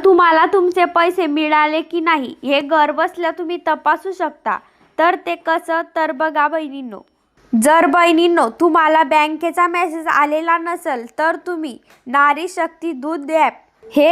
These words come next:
ॲप उघडून तुम्ही तुमचा आधार क्रमांक टाकून तुम्ही या योजनेचे लाभार्थी आहे का हे चेक करू शकता. किंवा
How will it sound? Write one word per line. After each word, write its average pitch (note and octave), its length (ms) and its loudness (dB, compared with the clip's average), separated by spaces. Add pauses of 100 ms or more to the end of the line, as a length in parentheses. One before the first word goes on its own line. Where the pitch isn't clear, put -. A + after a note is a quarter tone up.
ॲप E4+ 320 2
उघडून E4+ 400 2
तुम्ही E4+ 380 0
तुमचा F4 360 0
आधार D#4 400 2
क्रमांक D#4+ 540 -2 (140)
टाकून D#4 400 -4 (100)
तुम्ही E4+ 340 -6
या E4+ 180 2
योजनेचे D#4 880 -4
लाभार्थी D4+ 760 -2
आहे D4+ 320 -2
का D4 240 -4 (340)
हे C4+ 180 0
चेक F4 420 -8
करू E4+ 240 -4
शकता. D4+ 440 -10 (840)
किंवा F4 260 4